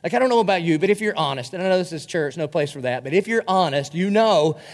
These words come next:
that there are these things that compete for the most important part of your life. And the reality is, is that in the throne room of your heart, there is one throne and only one thing can sit on that throne. And an idol these days,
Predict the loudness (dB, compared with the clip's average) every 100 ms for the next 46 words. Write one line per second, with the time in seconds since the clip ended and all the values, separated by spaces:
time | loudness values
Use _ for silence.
0 | -4 0 2 4 4 2 -4 0 4 4
1 | 2 0 -4 -2 -4 0 0 0 -4 -2
2 | 0 0 -4 -6 -2 0 0 -4 -2 -2
3 | -2 -4 -2 -2 -2 -8 -14 -20 _ _
4 | _ _ -20 -2 4 4 6 4 4 4
5 | 2 2 2 0 -2 -2 0 0 -2 0
6 | 4 4 4 2 4 4 4 4 2 -8
7 | -2 2 4 4 2 2 2 0 0 0
8 | 0 0 4 4 4 0 0 0 0 0
9 | 0 0 0 0 0 -6 -2 -4 -2 -2
10 | -2 -4 -6 -6 -6 -10 -18 _ _ _
11 | _ _ 0 2 2 0 -10 -20 _ -2
12 | 0 -2 2 6 6 4 0 -16 -20 _
13 | _ _ 4 6 6 2 -4 -4 -6 -10